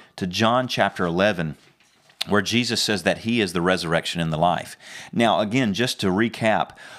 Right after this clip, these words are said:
why are we even looking at this? If you go to the book of Exodus,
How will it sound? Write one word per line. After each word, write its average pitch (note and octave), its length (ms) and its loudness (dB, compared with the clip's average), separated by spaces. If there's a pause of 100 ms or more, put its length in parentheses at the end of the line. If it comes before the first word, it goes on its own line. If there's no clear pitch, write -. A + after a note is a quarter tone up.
why C3+ 180 4
are D#3 100 4
we D3 120 0
even G#2 240 0
looking G#2+ 280 -2
at - 120 -8
this? - 340 -4 (320)
If B2+ 100 2
you C3 60 2
go E3 140 2
to F3+ 120 -2
the E3+ 80 0
book C#3 220 0
of F2+ 100 -2
Exodus, - 760 -2